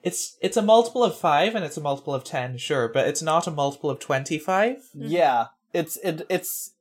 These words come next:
Speaker 3: an anniversary for the sake of an anniversary.
Speaker 1: Like, yeah, they,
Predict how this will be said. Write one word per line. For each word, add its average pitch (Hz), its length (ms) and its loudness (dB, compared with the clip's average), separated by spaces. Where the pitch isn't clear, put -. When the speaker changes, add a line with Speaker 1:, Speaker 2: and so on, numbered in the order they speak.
Speaker 3:
an 165 100 0
anniversary 180 640 2
for 180 100 -4
the 160 80 -2
sake 156 240 -2
of 139 80 -2
an 143 80 0
anniversary. 113 600 -2
Speaker 1:
Like, 202 300 4
yeah, 208 160 4
they, 151 180 -2